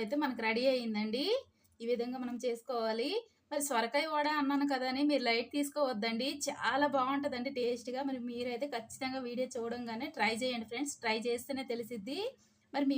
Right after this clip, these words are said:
పిల్లలు కూడా అంతేనండి, మనం వేస్తుంటే అసలు ఉండవండి గిన్నెలో, అయిపోతుంటాయి. అలాగా చక్కగా చేసేసుకోండి. ఇగో చూడండి, ఎంత క్రిస్పీగా ఉన్నాయో, పైన క్రిస్పీగా, లోపల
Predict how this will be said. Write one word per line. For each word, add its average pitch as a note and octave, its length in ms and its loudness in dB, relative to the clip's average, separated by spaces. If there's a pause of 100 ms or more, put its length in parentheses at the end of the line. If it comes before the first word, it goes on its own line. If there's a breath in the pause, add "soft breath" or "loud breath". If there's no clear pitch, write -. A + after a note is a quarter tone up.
పిల్లలు B3+ 300 0
కూడా C#4 200 4
అంతేనండి, B3 520 0
మనం C4 180 2
వేస్తుంటే D4 460 2 (100)
అసలు C#4 300 -2
ఉండవండి B3+ 480 0
గిన్నెలో, A#3 300 -2 (180)
అయిపోతుంటాయి. A#3+ 640 0
అలాగా A3 340 2 (800)
చక్కగా A#3+ 360 -2 (100)
చేసేసుకోండి. A3+ 640 -2 (680 soft breath)
ఇగో C#4 120 4 (100)
చూడండి, C#4 380 2 (1120)
ఎంత C4 120 -2 (100)
క్రిస్పీగా C4+ 420 -2
ఉన్నాయో, B3+ 220 -2 (100)
పైన B3+ 200 2 (100)
క్రిస్పీగా, A3 540 -2 (460)
లోపల A#3+ 280 -2